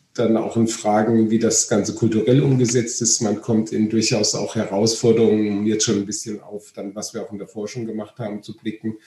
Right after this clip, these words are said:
durchaus in der Datenerhebung. Also wenn ich, ähm, und das haben wir durchgeführt, wenn ich nach Uganda gehe und dort Daten von Farmern, von Bauern erhebe,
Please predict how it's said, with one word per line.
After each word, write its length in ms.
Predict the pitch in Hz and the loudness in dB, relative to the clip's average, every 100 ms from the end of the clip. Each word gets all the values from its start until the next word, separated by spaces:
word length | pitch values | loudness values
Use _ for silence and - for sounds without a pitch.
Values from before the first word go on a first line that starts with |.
| - - _ - | -20 -20 _ -2
durchaus 460 | 113 - 107 104 | 0 2 0 -2
in 60 | 110 | -2
der 120 | 92 | -4
Datenerhebung. 880 | 92 101 - 131 113 123 123 127 113 | -4 -4 -2 0 0 0 -2 -4 -4
Also 320 | 107 101 98 | -4 -4 -2
wenn 160 | 101 107 | 0 2
ich, 440 | 107 - - - - - _ _ | 2 0 -4 -10 -20 -20 _ _
ähm, 340 | - 95 98 101 | -4 -2 0 0
und 120 | 104 | 2
das 140 | 107 | 2
haben 160 | - 101 | 4 6
wir 140 | 104 | 6
durchgeführt, 560 | 101 117 117 131 - 113 | 6 6 4 0 0 0
wenn 100 | 104 | 0
ich 140 | 107 120 | 0 0
nach 160 | 107 | -2
Uganda 400 | 110 104 107 135 | -2 0 2 4
gehe 500 | 135 131 131 135 - - - _ _ _ _ _ - _ _ _ | 2 2 4 4 4 -4 -20 _ _ _ _ _ -20 _ _ _
und 200 | - 110 | 0 2
dort 180 | 107 107 | 2 2
Daten 560 | 101 95 101 117 113 - | 2 0 2 4 2 0
von 540 | - - 107 104 101 95 - | -8 -2 0 2 -2 -4 -16
Farmern, 440 | - 113 104 120 120 | -10 -4 0 2 2
von 220 | - 98 | 2 2
Bauern 300 | 92 101 123 | 4 4 6
erhebe, 500 | 127 117 127 127 127 | 4 4 2 0 -4